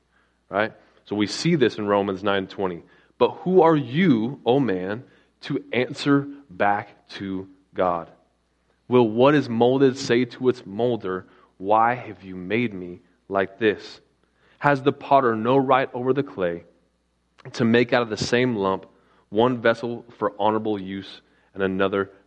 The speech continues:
for dishonorable use?" Second, Paul posits that God is capable of having wrath for a specific intention.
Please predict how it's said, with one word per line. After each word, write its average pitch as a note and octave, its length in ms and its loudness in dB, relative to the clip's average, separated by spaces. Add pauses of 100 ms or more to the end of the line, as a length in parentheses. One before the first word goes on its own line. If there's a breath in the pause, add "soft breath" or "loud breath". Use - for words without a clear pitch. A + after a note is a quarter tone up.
for F#2+ 140 -2
dishonorable F2+ 680 -4
use?" E2+ 460 -14 (880)
Second, C#3+ 360 0 (500 soft breath)
Paul C3 240 4
posits A2+ 580 0 (240 soft breath)
that A2+ 120 2
God A#2 280 4
is A#2+ 120 -2
capable A2+ 560 0
of G2+ 100 -4
having A#2+ 400 -2
wrath G2 440 -2 (280 soft breath)
for A2+ 280 0
a C3+ 140 2
specific A#2 760 -4
intention. C#3+ 640 -6